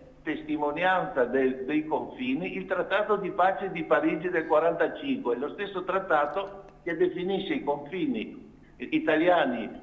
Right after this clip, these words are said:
nel conf-, nel, nel, nella nostra regione a Duino. Quindi qua è una confusione tremenda, questo Stato ormai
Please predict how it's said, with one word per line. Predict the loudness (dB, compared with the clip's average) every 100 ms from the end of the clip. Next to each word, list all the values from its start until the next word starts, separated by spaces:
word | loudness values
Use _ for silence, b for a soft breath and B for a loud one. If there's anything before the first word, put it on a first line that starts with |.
| -10
nel | -4 -2 -2
conf-, | -6 -6 -6
nel, | -4 -4 -2 0 0 0
nel, | 0 0
nella | 2 4 4 4
nostra | 0 0 0
regione | -2 2 2 4 4
a |
Duino. | 6 6 6 2 -2 -4 -6 -16 -12
Quindi | -6 0 0 4
qua | 4 4 2
è |
una | 2 2 0
confusione | -2 -6 -10 -4 2 2 2 2
tremenda, | 2 2 0 -2 -2 -4 -2
questo | -2 0 -2
Stato | 2 2 2 0 -2
ormai | 0 0 -2